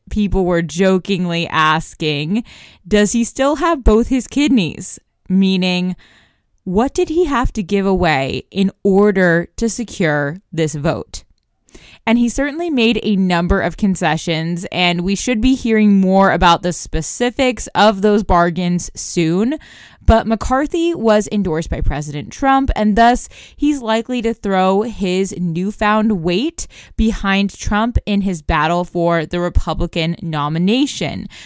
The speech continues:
which should be super interesting to watch play out.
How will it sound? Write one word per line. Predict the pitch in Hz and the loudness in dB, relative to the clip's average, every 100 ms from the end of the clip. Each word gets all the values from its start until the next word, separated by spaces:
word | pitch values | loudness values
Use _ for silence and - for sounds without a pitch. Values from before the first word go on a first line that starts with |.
| - - | -16 0
which | 190 208 - - | 4 6 4 -4
should | - 226 196 | -4 -4 0
be | 233 247 - | -2 -2 -8
super | - - 196 - - | -12 -8 -2 -2 -2
interesting | 202 196 190 - 175 175 | -2 -2 -4 -4 -4 -4
to | - | -4
watch | 170 156 151 - - | -2 0 0 -2 -2
play | - 165 151 | 0 0 -4
out. | - - | -4 -8